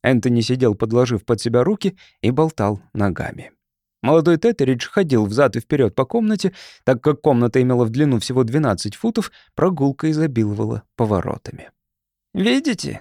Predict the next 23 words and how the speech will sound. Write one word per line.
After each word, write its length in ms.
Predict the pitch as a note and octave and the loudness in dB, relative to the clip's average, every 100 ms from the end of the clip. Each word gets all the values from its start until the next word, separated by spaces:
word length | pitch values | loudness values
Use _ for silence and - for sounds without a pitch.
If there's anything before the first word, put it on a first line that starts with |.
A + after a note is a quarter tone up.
| - | -16
сказал 480 | - C3 A#2 A#2+ D3 | -2 0 2 2 0
Энтони, — 460 | F2+ - - - _ | -4 -8 -14 -16 _
"вы 300 | - E3+ E3+ | -4 0 2
не 160 | F3 G3+ | 0 0
принадлежите 800 | A3 G#3+ A3 B3 B3 E3+ D#3+ A#3 | -2 -2 -2 -2 -2 -2 -2 -4
к 80 | D#3 | 0
благородному 720 | E3+ F3+ G#3 F3 A2+ B2 C3 | 0 2 2 4 2 0 -4
сословию". 720 | F3 E3 D3 G#2+ G2+ G2 - _ _ _ _ _ - | -4 -4 -2 0 -2 -6 -14 _ _ _ _ _ 0
Теттеридж 480 | C3+ A#2+ C3 B2+ - | 2 4 2 2 -4
возразил, 680 | C3+ C3+ D3 D#3 C#3+ F#2 - - - - - | -2 -2 0 0 2 0 -2 -14 -20 -20 -6
что 220 | A#2+ B2 | 2 4
он 160 | C3 C#3+ | 4 2
принадлежит 640 | D#3+ F3 E3 F3 A2 G#2 | 0 0 2 2 4 2
к 100 | - | 2
этому 280 | C3 C3 B2 | 0 2 0
сословию, 520 | B2+ - A#2 C3 E3+ | 0 0 0 2 2
хотя 340 | - B2+ B2 C3+ | 2 0 0 -2
и 40 | |
не 140 | E3 | -2
придает 580 | E3 F3 E3 D#3+ A2 G#2+ | -2 -2 0 2 2 2
этому 320 | C3 F3 G3+ | 0 0 0
никакого 680 | F#3+ C3 D3+ E3+ - A2 A2+ | 2 2 0 -2 -2 -2 -2
значения. 680 | G#2+ A2+ - - - - | -2 -4 -6 -10 -10 -14